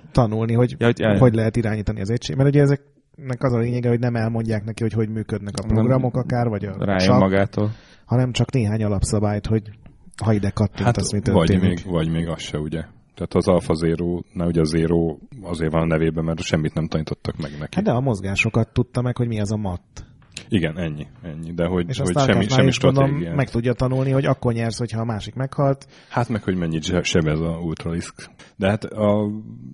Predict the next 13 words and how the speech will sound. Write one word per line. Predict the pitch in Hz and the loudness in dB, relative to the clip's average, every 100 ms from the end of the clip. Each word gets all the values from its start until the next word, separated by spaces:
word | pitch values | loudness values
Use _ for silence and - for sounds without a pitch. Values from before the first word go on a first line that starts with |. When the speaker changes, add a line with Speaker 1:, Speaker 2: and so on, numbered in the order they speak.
| - - 156 180 - | -18 -18 -14 -16 0
Speaker 3:
tehát | 107 101 | 0 2
a | |
Demis | 98 101 101 - - - | 2 4 2 -2 -12 -6
Hassab-, | 95 - 95 - | -6 -4 -8 -4
vagy | 95 | -2
hát | - 92 | 0 2
a | 90 87 | 0 2
DeepMind, | 92 - 92 98 | 0 2 2 2
az | - | -2
csinált | 113 87 78 | 0 0 0
már | 82 78 | -4 -4
ilyen | 80 80 120 | -4 -6 -6
algoritmusokat, | 78 82 85 - 90 90 - 92 | -6 -2 -2 -2 -4 -2 0 0